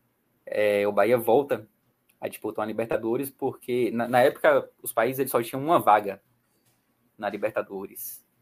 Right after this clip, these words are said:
Mas em sessenta e três o Santos havia sido campeão da Libertadores e foi campeão da Taça Brasil também.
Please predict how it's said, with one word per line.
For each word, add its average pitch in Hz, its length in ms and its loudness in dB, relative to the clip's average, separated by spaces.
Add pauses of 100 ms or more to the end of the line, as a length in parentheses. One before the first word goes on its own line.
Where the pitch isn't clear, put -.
(520)
Mas 113 640 0
em 120 60 -2
sessenta 160 320 -2
e 143 80 -6
três 143 280 -2
o 147 60 -6
Santos 143 260 -4
havia 123 200 0
sido 117 200 -8
campeão 113 460 -8
da 104 80 -2
Libertadores 113 640 -4
e 147 60 -6
foi 143 160 -2
campeão 135 360 -6
da 123 80 2
Taça 120 240 -2
Brasil 110 400 -2
também. 107 380 -8